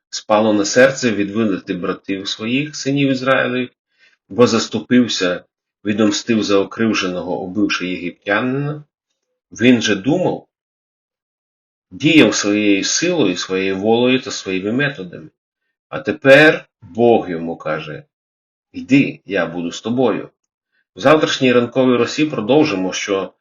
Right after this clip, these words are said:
неймовірну історію про те, як самовпевнений Моїсей став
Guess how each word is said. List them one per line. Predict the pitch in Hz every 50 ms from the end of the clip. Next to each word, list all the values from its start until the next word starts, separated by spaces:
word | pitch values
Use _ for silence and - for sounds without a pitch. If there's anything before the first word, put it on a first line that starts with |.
| _ _ _ _ _ -
неймовірну | 110 113 113 113 113 110 107 139 160 160 139 143 147 147
історію | 139 - - - 120 110 104 101 98 98
про | - 98 101
те, | - - 107 101
як | 101 101 -
самовпевнений | - - 101 101 101 101 98 - - 127 127 135 135 135 135 135 131 127 127 127 127 127 127
Моїсей | 120 117 113 113 107 104 104 104 - - 101 87 82 80
став | - - - 92 107 107 - -